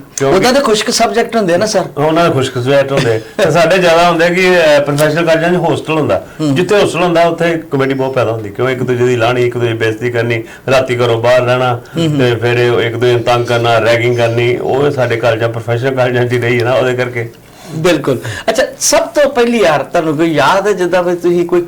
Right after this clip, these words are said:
Speaker 2: ਇੱਕ ਖਾਸ ਆਈਟਮ ਦਿੱਤੀ ਤੇ ਉਹ ਬਹੁਤ ਜ਼ਿਆਦਾ ਲੋਕਾਂ ਨੇ ਉਹਨੂੰ ਪਸੰਦ ਕੀਤਾ ਤੇ ਤੁਹਾਡਾ ਉੱਥੋਂ ਹੌਸਲਾ ਵਧਿਆ ਹੋਵੇ? ਜਿਵੇਂ ਤੁਸੀਂ ਕਿਹਾ ਕਿ ਸੰਘਰਸ਼ ਹੈ ਬੜਾ ਲੰਮਾ,
Speaker 1: ਹਾਂ,
Speaker 2: ਸਕ੍ਰਿਪਟ
Speaker 1: ਸੰਘਰਸ਼।
Speaker 2: ਲਿਖੀ ਤੇ ਮਗਰੋਂ ਆਪਣਾ ਨਾਂ ਹੀ ਨਹੀਂ ਹੁੰਦਾ ਵਿੱਚ,
Speaker 1: <laughs>
Speaker 2: ਕਰਨ ਵਾਲਾ ਪਿੱਛੇ ਬੰਦਾ ਲੱਭਦਾ ਹੀ ਨਹੀਂ।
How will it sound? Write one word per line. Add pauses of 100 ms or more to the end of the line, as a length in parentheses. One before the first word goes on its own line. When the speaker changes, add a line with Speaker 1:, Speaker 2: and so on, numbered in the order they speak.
Speaker 2:
ਇੱਕ
ਖਾਸ
ਆਈਟਮ
ਦਿੱਤੀ
ਤੇ
ਉਹ (280)
ਬਹੁਤ
ਜ਼ਿਆਦਾ
ਲੋਕਾਂ
ਨੇ
ਉਹਨੂੰ
ਪਸੰਦ
ਕੀਤਾ
ਤੇ
ਤੁਹਾਡਾ
ਉੱਥੋਂ
ਹੌਸਲਾ
ਵਧਿਆ
ਹੋਵੇ?
ਜਿਵੇਂ
ਤੁਸੀਂ
ਕਿਹਾ (240)
ਕਿ
ਸੰਘਰਸ਼
ਹੈ
ਬੜਾ
ਲੰਮਾ, (240)
Speaker 1:
ਹਾਂ,
Speaker 2:
ਸਕ੍ਰਿਪਟ
Speaker 1:
ਸੰਘਰਸ਼।
Speaker 2:
ਲਿਖੀ
ਤੇ
ਮਗਰੋਂ
ਆਪਣਾ
ਨਾਂ
ਹੀ
ਨਹੀਂ
ਹੁੰਦਾ
ਵਿੱਚ,
Speaker 1:
<laughs>
Speaker 2:
ਕਰਨ
ਵਾਲਾ
ਪਿੱਛੇ
ਬੰਦਾ
ਲੱਭਦਾ
ਹੀ
ਨਹੀਂ।